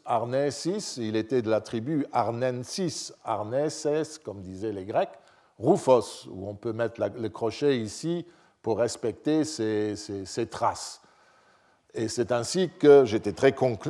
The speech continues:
très content et très fier d'avoir identifié ça. Mais, euh, il y a un grand ouvrage qui s'appelle La prosopographie de l'Empire romain,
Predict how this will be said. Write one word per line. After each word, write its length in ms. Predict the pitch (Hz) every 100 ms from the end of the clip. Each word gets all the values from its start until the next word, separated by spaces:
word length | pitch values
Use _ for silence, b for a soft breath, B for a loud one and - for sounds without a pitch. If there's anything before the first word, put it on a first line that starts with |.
| 147 135
très 160 | - 131
content 760 | - 131 120 - 170 185 175
et 100 | 120
très 220 | - 127 113
fier 340 | 170 180 165
d'avoir 480 | 123 120 170 151 185
identifié 680 | 165 156 156 143 - 110 92
ça. 320 | - 87 85 - _ _ _ B B B B
Mais, 420 | 117 175 127 - -
euh, 640 | - 127 113 110 107 107
il 80 | 107
y 60 | 117
a 60 |
un 80 | 117
grand 300 | 113 147 139
ouvrage 600 | 123 120 160 151 110 110
qui 160 | - 101
s'appelle 340 | 117 - 127
La 80 | 107
prosopographie 800 | - 131 120 110 110 117 - 147
de 80 | 117
l'Empire 440 | 107 104 147 131
romain, 560 | 98 110 123 160 202